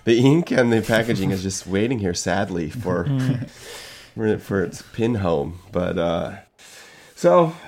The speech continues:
Speaker 1: that's not good. But, uh, you know,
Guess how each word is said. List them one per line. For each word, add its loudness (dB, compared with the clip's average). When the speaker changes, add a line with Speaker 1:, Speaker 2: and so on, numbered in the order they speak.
Speaker 1:
that's 0
not 0
good. 2
But, -2
uh, -2
you -8
know, -8